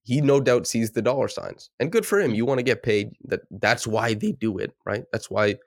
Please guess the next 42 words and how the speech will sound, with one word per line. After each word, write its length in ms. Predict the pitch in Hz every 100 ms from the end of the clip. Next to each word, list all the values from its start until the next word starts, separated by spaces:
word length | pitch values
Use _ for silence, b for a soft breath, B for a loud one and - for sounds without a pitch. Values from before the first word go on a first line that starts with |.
| b b
people 220 | 123 110 104
play. 380 | - 135 104 - _ _ _ -
I'm 180 | 95 117
doing 220 | 127 139
this 160 | 143 139
right 140 | 135
now 140 | 143 139
'cause 160 | -
I 60 | 120
love 200 | 131 117
basketball. 580 | 131 170 - 98 101 - b b b
It 120 | 104
helps 240 | 123 160 -
that 120 | 143
I 100 | 143
get 200 | 151 139
paid 360 | 151 170 151
to 80 | -
talk 260 | 127 135 143
about 220 | 139 135
basketball. 540 | 160 185 117 107 113
You 80 | 113
know, 120 | 127
it'd 140 | 143 120
be 100 | 131
harder 340 | 135 151 139
if 120 | 127
I 80 | 120
didn't. 320 | 139 143 120 - b b b
O 100 | 127
G 140 | 156 160
wants 220 | 151 120
to 40 | 123
get 180 | 120
paid. 420 | 147 151 117 113 - _ _ _
He 160 | 135 139
wants 320 | 135 135 -
to 100 | 135
play 360 | - 123 127
the 140 | 120 117
style 520 | - - 113 113 107
that 220 | 98 98